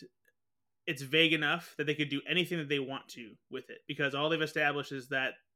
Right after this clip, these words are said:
Winston could be opening up the firehouse and bringing the Ghostbusters back in some capacity. Uh,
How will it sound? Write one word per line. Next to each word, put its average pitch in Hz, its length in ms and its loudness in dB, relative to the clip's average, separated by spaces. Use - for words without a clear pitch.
Winston 143 680 -4
could 160 220 4
be 147 420 0
opening 156 260 2
up 147 80 -4
the 175 60 -4
firehouse 151 760 2
and 131 400 -4
bringing 143 260 -2
the 135 80 -4
Ghostbusters 147 580 -2
back 160 280 2
in 151 100 -4
some 151 160 -4
capacity. 151 720 -2
Uh, 135 180 0